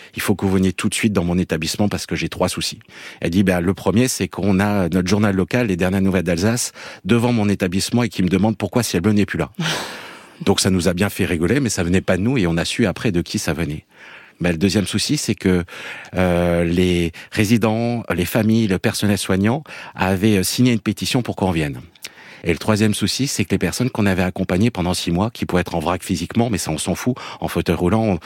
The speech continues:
Speaker 1: en déambulateur, mais encore très très fraîches dans la tête, s'étaient posées dans son bureau en, en faisant une sorte de grève, en disant, « Tant que
Speaker 2: Une
Speaker 1: Ciel Bleu,
Speaker 2: manif, et
Speaker 1: une manif,
Speaker 2: voilà.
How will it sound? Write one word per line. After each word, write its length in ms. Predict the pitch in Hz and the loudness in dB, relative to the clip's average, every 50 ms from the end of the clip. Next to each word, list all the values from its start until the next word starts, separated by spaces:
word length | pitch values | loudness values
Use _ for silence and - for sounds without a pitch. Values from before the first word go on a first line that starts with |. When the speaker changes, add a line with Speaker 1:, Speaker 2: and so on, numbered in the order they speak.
| - - - | -14 -8 -4
Speaker 1:
en 100 | 90 92 | -2 2
déambulateur, 640 | 90 92 87 85 90 92 92 90 - 127 120 110 | 2 2 2 2 0 0 0 0 0 0 -2 0
mais 100 | 107 92 | 0 -2
encore 260 | 82 82 - 85 80 | -2 -2 -4 -6 -6
très 160 | - - 113 104 | -6 -6 -6 -6
très 160 | - - 92 | -4 -6 -6
fraîches 240 | - - - 95 - | -6 -2 -4 -2 0
dans 100 | 92 85 | 0 0
la 120 | 80 78 | 0 0
tête, 300 | - 101 110 - - - - - - - - | -2 -4 -4 -4 -8 -16 -16 -16 -16 -14 -10
s'étaient 280 | - - 92 - 92 | -4 -4 0 0 2
posées 280 | 87 - 113 107 92 117 | 2 4 2 4 4 4
dans 100 | 104 107 | 2 2
son 160 | 92 - 104 98 | 0 0 -2 -2
bureau 300 | 80 92 92 92 113 120 | 0 0 0 2 2 2
en, 140 | 107 98 - - - - - - | 2 0 -2 -6 -16 -14 -6 -4
en 80 | 90 90 | -2 -2
faisant 400 | - 98 90 82 90 92 95 95 | 0 0 0 2 2 2 4 4
une 100 | 95 87 | 2 2
sorte 220 | - - 82 80 | 0 -4 -4 0
de 100 | 87 87 | 2 2
grève, 300 | 78 - 76 98 113 120 | 2 2 2 0 0 0
en 80 | 98 80 | 0 0
disant, « 240 | 90 85 - - - | 2 2 0 0 2
Tant 120 | - - 220 | 2 4 6
que 60 | 233 | 6
Speaker 2:
Une 40 | 233 | 6
Speaker 1:
Ciel 160 | 233 233 254 | 6 4 4
Bleu, 140 | 277 330 370 | 4 4 4
Speaker 2:
manif, 320 | 381 381 359 - - 233 | 4 2 0 -2 0 -2
et 180 | 196 165 214 208 | 0 2 4 4
Speaker 1:
une 40 | |
manif, 300 | 208 214 214 247 277 311 | 4 4 4 4 4 4
Speaker 2:
voilà. 240 | 339 320 294 247 202 | 2 0 -2 -2 -4